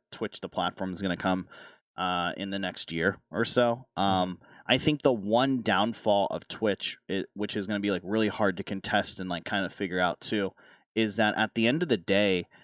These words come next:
Speaker 1: um, when YouTube came out, it was so unique and so different, and it was owned by Google, or, or it wasn't at the time owned by Google, but eventually became owned by Google, and then it just kept, like, a power play with it.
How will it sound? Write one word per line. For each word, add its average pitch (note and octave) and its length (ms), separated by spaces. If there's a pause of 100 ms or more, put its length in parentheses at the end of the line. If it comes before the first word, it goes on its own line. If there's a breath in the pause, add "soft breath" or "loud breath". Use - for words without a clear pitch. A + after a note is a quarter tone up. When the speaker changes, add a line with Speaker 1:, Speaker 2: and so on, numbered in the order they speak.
(240 soft breath)
Speaker 1:
um, G2+ 260
when G#2 200
YouTube C#3 340
came A#2 220
out, G#2 180
it F#2+ 40
was G2+ 140
so E3 320
unique G#2+ 460
and F2+ 140
so B2 320
different, F2+ 520
and E2 280
it F#2+ 80
was G2 120
owned B2 200
by G2+ 160
Google, F2+ 520
or, E2+ 200
or G#2 160
it G2+ 80
wasn't C#3 240
at F2+ 160
the - 40
time B2 160
owned F#2 160
by F2 120
Google, E2+ 360
but F2 200
eventually A2 420 (180)
became F#2+ 300
owned F#2+ 180
by F2+ 140
Google, F2+ 420 (300 loud breath)
and G2+ 140
then G2+ 80
it F#2 100
just - 240
kept, - 320 (240)
like, F#3 160
a D3+ 80
power F#2+ 340
play C#2 360 (140)
with D#2+ 240
it. D#2+ 180